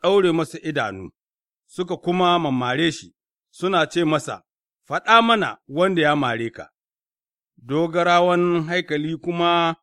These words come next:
suka yi ta yi masa duka. Bitrus kuwa yana ƙasa a filin gidan, sai wata yarinya a cikin ma'aikatan babban firist ta zo wurin,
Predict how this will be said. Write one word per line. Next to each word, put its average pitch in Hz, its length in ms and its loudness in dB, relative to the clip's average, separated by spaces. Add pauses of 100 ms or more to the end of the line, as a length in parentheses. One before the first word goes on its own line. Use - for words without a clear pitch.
(120)
suka 160 320 -6
yi 139 80 -4
ta 151 160 -6
yi 160 180 0
masa 143 640 -2 (160)
duka. 135 420 -8 (1700)
Bitrus 240 540 0
kuwa 165 320 0 (160)
yana 185 360 0
ƙasa 196 320 -6
a 139 140 -8
filin 185 360 -4
gidan, 170 280 -4 (380)
sai 190 360 -2
wata 202 320 2
yarinya 202 580 2 (100)
a 147 80 -8
cikin 190 640 -4
ma'aikatan 175 640 -6
babban 160 420 -4
firist 175 440 -2 (220)
ta 185 200 4
zo 185 200 2
wurin, 180 420 4